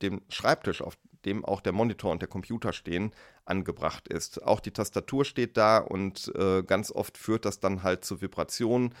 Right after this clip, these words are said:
während man tippt, die Maus bedient, ähm, oder auch Einsteuerungen von Monitoren und so weiter,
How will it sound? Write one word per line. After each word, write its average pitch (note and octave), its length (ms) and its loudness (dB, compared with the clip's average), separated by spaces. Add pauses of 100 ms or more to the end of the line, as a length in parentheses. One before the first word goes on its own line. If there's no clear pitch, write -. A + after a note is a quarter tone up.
(320)
während A2+ 400 2
man G#2+ 180 0
tippt, - 420 -4
die A#2 100 0
Maus G2 340 4
bedient, F#2 800 -4
ähm, F#2 540 2
oder F2+ 180 4
auch E2+ 140 2
Einsteuerungen G2+ 680 0
von F#2 220 -4
Monitoren G2+ 640 0
und F2+ 140 -6
so F#2 160 -6
weiter, F2 420 0